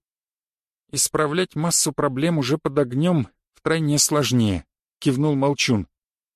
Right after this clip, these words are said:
«Да я именно об этом и толкую. Так что если бы попаданцем был я, не взялся бы одним махом исправлять проблему округа. Хотя меня, как документалиста, больше интересовали бы картотеки Н К В Д и загс.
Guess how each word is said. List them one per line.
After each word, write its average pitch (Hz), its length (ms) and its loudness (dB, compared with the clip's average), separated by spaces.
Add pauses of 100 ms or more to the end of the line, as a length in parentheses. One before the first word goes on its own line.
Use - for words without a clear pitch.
(260)
«Да 117 140 -2
я 123 200 2
именно 165 340 4
об 180 120 0
этом 208 220 2
и 202 40 0
толкую. 233 520 2 (420)
Так 165 120 0
что - 160 0
если 196 280 2
бы 170 220 2
попаданцем 160 680 0
был 156 160 4
я, 151 280 2 (400)
не 185 220 2
взялся 156 480 2
бы 147 120 2
одним 143 280 0
махом 143 320 0
исправлять 156 480 0
проблему 143 480 2
округа. 107 360 0 (520)
Хотя 165 260 -2
меня, 180 300 0
как 147 200 0
документалиста, 156 800 2
больше 156 340 0
интересовали 156 580 2
бы 151 160 2
картотеки 170 640 -2
Н 160 160 0
К 165 120 0
В 165 160 4
Д 160 300 2 (180)
и 139 100 -2
загс. - 560 0